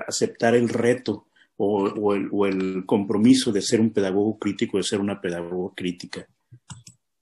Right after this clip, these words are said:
Y los compromisos van a diferentes niveles. Tampoco hay que pensar que todos y todas los que quieren, eh, engancharse en hacer un trabajo crítico lo tienen que hacer de la misma manera.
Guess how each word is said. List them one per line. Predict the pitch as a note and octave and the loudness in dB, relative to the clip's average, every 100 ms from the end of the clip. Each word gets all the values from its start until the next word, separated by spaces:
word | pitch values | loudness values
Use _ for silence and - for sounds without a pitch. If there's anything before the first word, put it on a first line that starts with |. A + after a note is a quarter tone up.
| _ _ _ _ _ - | _ _ _ _ _ -14
Y | - D3 - | 2 4 6
los | C3 - | 6 6
compromisos | C3+ A2+ A#2 D3 F3+ C#3 | 4 6 6 8 8 8
van | D3 | 8
a | D3+ | 8
diferentes | C3 B2 A#2 A#2 C#3 | 6 6 4 6 4
niveles. | A2+ G#2 G#2+ G2+ - - - - - | 4 6 6 4 -2 -10 -20 -20 -4
Tampoco | C#3+ C#3+ C3 B2+ D3 C3 | 0 2 2 4 6 6
hay | B2 | 4
que | B2+ | 4
pensar | D3 A#2+ - B2 B2 | 4 4 4 2 2
que | A2 | -4
todos | - C#3 D3+ D3 | 4 6 6 4
y | - | 0
todas | - C3 C#3 C#3 - _ | 2 4 6 4 -4 _
los | A2 - | -4 -2
que | G2 | 0
quieren, | F#2 C3 C#3 C#3 | 4 6 6 2
eh, | B2 - | 0 -4
engancharse | G#2 G2 A2+ G2 G2+ - C3 C3+ - | -4 -4 -4 -4 -4 0 0 2 2
en | G#2 | 0
hacer | G2 B2+ | 0 2
un | C3 | 2
trabajo | B2+ A2 A2+ A#2+ | 2 0 -2 -4
crítico | - A#2 A2 C3 C#3+ C#3+ - - - | -4 -4 -4 0 0 0 -8 -20 -2
lo | A#2+ A2+ | 2 4
tienen | B2+ B2 | 6 6
que | B2+ | 6
hacer | A#2+ B2 | 6 6
de | A#2+ | 4
la | A2 | 4
misma | A2 G#2+ A2+ | 4 4 2
manera. | G#2 G2 G#2 | 0 0 0